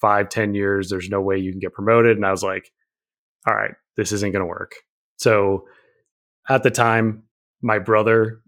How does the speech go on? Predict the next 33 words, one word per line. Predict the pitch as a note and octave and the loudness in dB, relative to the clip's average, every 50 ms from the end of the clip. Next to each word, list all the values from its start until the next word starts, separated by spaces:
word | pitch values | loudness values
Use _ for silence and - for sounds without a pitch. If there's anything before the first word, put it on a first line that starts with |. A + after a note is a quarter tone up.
| _ - | _ -8
uh, | A#2 A2+ A2 A2 A2+ | -6 -4 -4 -4 -4
was | A#2 A#2 - | -4 -4 -2
serving | - C3 A#2 G#2+ A2+ A2+ A2 | 0 2 2 2 2 2 2
in | A2 G#2 | 2 2
the | G#2+ | 2
United | G#2 G2 G2+ G2+ G2 - | 0 2 0 0 -2 -2
States | - G#2 G2 G#2+ | -4 -4 -2 0
Army | G#2+ G2+ G2 | 0 -2 -2
Reserves. | F#2+ F#2+ F2+ G#2 G#2 G2+ G#2 G#2 - - - - _ _ _ _ _ _ _ _ _ _ - | -4 -4 -2 0 0 0 0 -2 -6 -8 -12 -14 _ _ _ _ _ _ _ _ _ _ -6
I | - A2+ | -4 -4
decided | G#2+ G2+ - A#2 A2 G#2+ | -2 0 2 2 2 2
to | G#2 | 2
go | G#2 G#2+ | 2 0
talk | G#2 - A2 G#2 G2+ | 2 2 2 0 0
to | - | -2
an | A2 G2+ | -2 0
Army | G2+ A2+ B2 B2 | 0 2 2 2
recruiter. | B2 A#2+ A#2 A#2+ C3 B2+ B2 B2+ B2 A#2+ B2 - _ _ _ _ _ _ _ _ _ _ | 2 2 2 2 2 2 4 4 2 0 -4 -8 _ _ _ _ _ _ _ _ _ _
Back | - A2 G#2+ - | 0 0 2 2
in | B2 G#2+ | 0 0
the | G#2+ F#2+ | 2 2
day, | A2 G#2 A2 A2 | 2 2 2 2
played | - - A2 G2+ | 2 0 -2 0
a | G2 | 0
lot | F#2+ F#2 F#2+ G2+ G2+ G#2 G#2+ G#2+ A2 | 0 0 0 2 4 4 4 4 4
of | A2 G#2 - | 2 2 2
Call | - A#2 A2+ A2 A2+ | 2 2 4 4 4
of | G#2+ | 4
Duty. | G#2+ A2+ A2+ A2 A2+ A2 G#2 - _ _ _ _ _ _ _ | 4 4 4 4 2 2 0 -4 _ _ _ _ _ _ _
So | - - G2 G2+ | -8 -6 -6 -4
Army, | G#2+ G#2+ G#2+ A2 G#2+ A2 A2 A2 G#2+ G#2+ A2 A2 G#2+ G2 - _ C3 A2+ | -2 -2 -2 0 0 0 2 2 2 2 2 2 0 -2 -6 _ -10 -10
<laughs> | - - - | -8 -6 -4
military, | C3+ A#2 G#2 A2 G#2+ A2 G#2 - A2+ G#2+ G#2 G#2 G#2 G#2 G#2 G2 - | -4 -2 0 2 2 2 0 0 0 0 0 0 0 0 -2 -4 -6